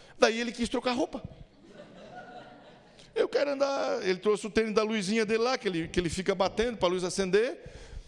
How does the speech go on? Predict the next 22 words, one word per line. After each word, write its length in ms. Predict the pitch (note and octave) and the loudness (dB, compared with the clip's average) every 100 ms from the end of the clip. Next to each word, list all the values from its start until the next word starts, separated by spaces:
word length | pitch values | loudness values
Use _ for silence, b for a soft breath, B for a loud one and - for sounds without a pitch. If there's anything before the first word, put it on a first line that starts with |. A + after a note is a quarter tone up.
| B - | B 2
"Não, 200 | A3 B3+ | 4 4
vamos, 400 | A#3+ A3 G#3 G#3 | 0 0 -2 2
ah, 180 | G#3+ | 2
mas 180 | G3+ F3 | 2 2
a 40 | F3 | 2
roupa 320 | F#3+ G3+ G3 | 2 2 0
nova 240 | G3+ G3+ | 2 0
é 20 | |
com 160 | G3+ G#3 | -2 0
sandália, 560 | - G#3 A3+ A#3 A3 - B B | 0 4 2 2 0 -4 B B
não 200 | D#3+ F3 | 2 4
dá 100 | F#3 | 2
pra 100 | G#3+ | 2
usar 160 | F#3+ G3+ | 0 0
esse 140 | - | 0
tênis 260 | G3+ G3+ F#3+ | 0 2 2
aí." 200 | G#3+ G3+ B B | 2 0 B B
"Não, 400 | - A#3 A#3+ A3+ | 0 2 2 0
eu 60 | G#3 | 0
quero 200 | - G#3+ | 0 0
usar 200 | F#3+ G#3+ | 0 0
sandália." 580 | - G3 F#3 E3+ C3+ | -2 0 0 0 -4